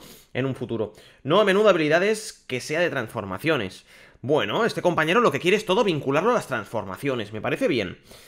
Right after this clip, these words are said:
Poder elegir personajes ya transformados, o en su caso, que puedan transformar durante el combate. Eso creo que lo hay, ¿no? Mejores gráficos, no los que tienen, que parecen de P S tres.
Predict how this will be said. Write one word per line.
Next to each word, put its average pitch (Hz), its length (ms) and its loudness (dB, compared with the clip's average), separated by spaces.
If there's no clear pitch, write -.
Poder 160 240 2
elegir 214 240 0
personajes 175 380 -2
ya 156 100 2
transformados, 139 680 0
o 120 60 -2
en 117 60 -4
su 127 100 -4
caso, 208 340 2
que 131 120 -2
puedan 165 200 4
transformar 135 380 0
durante 156 220 0
el 113 60 -2
combate. 104 480 -2
Eso - 200 -8
creo 160 160 0
que 185 80 2
lo 101 120 2
hay, 127 200 4
¿no? 151 340 -6
Mejores 147 420 -2
gráficos, 202 540 -2
no 147 140 0
los 196 120 -2
que 180 100 -2
tienen, 196 400 -2
que 139 100 2
parecen 139 280 0
de 143 80 0
P 139 60 -6
S 143 120 -6
tres. - 400 -8